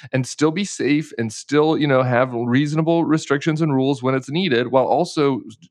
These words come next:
you know, changing the rules when they're not needed and not feeling like that's some loss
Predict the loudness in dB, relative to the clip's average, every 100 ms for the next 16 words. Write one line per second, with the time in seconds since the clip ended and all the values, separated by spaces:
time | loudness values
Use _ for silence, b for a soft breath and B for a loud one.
0 | -4 -2 -2 -2 -2 -2 -2 -2 0 0
1 | -2 -4 -4 -2 -2 -2 -2 -2 -2 -2
2 | -2 0 -2 -2 -4 -2 -4 -2 -6 -4
3 | -4 -2 0 2 4 2 0